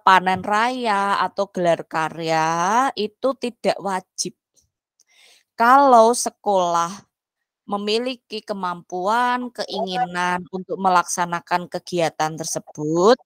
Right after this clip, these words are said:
tidak masalah. Tapi kalau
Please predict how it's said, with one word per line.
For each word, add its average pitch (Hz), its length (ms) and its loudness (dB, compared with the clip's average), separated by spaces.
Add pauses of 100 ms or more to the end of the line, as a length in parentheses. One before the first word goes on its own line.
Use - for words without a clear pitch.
(180)
tidak - 320 -2
masalah. 175 800 2 (880)
Tapi 175 1040 0
kalau 240 880 2